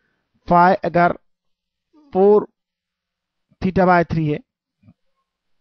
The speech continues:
theta forty-five है तो यह हो जाएगा सिक्सटी डिग्री। Phi is sixty degree।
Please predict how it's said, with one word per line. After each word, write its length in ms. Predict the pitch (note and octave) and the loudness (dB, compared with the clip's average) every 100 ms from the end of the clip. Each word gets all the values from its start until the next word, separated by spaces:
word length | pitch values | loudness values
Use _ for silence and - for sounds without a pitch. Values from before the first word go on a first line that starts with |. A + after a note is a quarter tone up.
| _ _ _ _ _ _ _ _ _ _ _ - | _ _ _ _ _ _ _ _ _ _ _ -4
theta 200 | F#3+ G3 | -2 0
forty-five 360 | G3+ G3+ A3 A3 | 0 0 0 2
है 140 | A3 A3+ _ _ _ _ | 0 -2 _ _ _ _
तो 80 | E3+ | -2
यह 140 | E3+ G#3+ | 0 0
हो 80 | |
जाएगा 380 | F#3+ F#3+ F#3+ G#3 _ - | 2 2 0 -2 _ -10
सिक्सटी 280 | G3 - F#3 | -8 -6 -6
डिग्री। 260 | C#3+ A#2 - _ _ _ _ _ _ _ _ _ _ _ _ _ B5+ B5+ B5+ B5+ _ _ _ _ _ _ - - | -6 -10 -18 _ _ _ _ _ _ _ _ _ _ _ _ _ _ _ _ _ _ _ _ _ _ _ -18 -2
Phi 160 | A3 A#3 B3 | 0 2 2
is 180 | C4 - _ _ _ - | -2 -8 _ _ _ -8
sixty 300 | - - F#3+ | -8 -2 -2
degree। 240 | D#3+ C3 | -2 -4